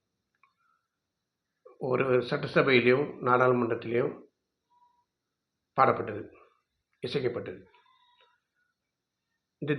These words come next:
தேசிய கீதம் ஒவ்வொருவரும் அடிப்படை ம-, ம-, மனிதனுடைய கட்டாய தெரிஞ்சிருக்க வேண்டிய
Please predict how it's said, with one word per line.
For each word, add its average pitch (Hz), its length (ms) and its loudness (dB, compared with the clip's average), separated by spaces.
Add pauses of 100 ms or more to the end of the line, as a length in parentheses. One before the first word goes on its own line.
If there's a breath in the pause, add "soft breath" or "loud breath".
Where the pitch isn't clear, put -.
தேசிய 156 360 6
கீதம் 147 260 4 (2250)
ஒவ்வொருவரும் 143 640 4
அடிப்படை 135 360 2 (180)
ம-, 120 180 4
ம-, 120 160 2
மனிதனுடைய 131 540 2 (2750)
கட்டாய 143 340 4 (1040)
தெரிஞ்சிருக்க 143 460 6
வேண்டிய 131 240 4